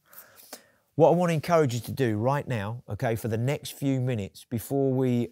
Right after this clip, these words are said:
sort of cl-, bring things to a close, is just turn to a couple of other people, okay? A couple of other people. Just turn to them right now and just take a, a,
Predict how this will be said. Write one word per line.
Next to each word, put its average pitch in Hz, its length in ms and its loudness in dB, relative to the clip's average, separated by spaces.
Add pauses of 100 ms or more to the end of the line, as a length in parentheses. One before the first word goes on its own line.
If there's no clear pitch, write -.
sort 110 260 -4
of 104 160 -10
cl-, - 140 -8
bring 131 240 -2
things 123 260 -4
to 117 120 0
a 110 40 0
close, 101 540 0
is 127 140 -2
just - 280 -2
turn 135 440 -4
to 127 300 -4 (420)
a 110 60 -14
couple 170 340 -2
of 147 80 0
other 143 200 0
people, 113 540 -4 (160)
okay? 139 320 -2 (480)
A - 60 -20
couple - 160 4
of 160 60 4
other 156 120 6
people. 110 240 0
Just 123 200 -2
turn 156 260 -2
to 139 80 -2
them 120 180 0
right 143 260 0
now 107 340 -4 (520)
and 127 180 2
just 135 220 0
take 135 220 4
a, 131 180 2
a, 127 160 2